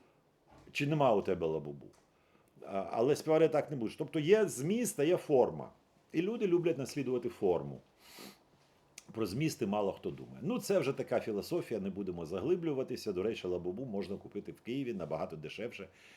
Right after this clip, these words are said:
ніж за п'ятдесят фунтів англійських. Майте це на увазі, і я сподіваюся, що оця моя, мої слова не призведуть до того, що всі побіжуть кудись купувати це лабубу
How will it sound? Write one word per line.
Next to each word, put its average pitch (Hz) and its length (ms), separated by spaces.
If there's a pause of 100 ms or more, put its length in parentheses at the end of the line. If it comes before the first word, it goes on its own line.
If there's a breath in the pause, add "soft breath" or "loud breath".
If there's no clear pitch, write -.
(220 loud breath)
ніж 101 420
за 92 240
п'ятдесят 85 520
фунтів - 640 (360 soft breath)
англійських. - 560 (360 soft breath)
Майте 87 260
це 76 140
на 73 120
увазі, 98 640
і 80 200
я 90 160
сподіваюся, 82 480
що 80 240
оця 82 260
моя, 76 380
мої 80 180
слова 104 340
не 95 220
призведуть 87 460
до 80 80
того, 98 260
що - 120
всі 98 260
побіжуть 80 560
кудись 85 360
купувати 78 480
це 76 160
лабубу 69 640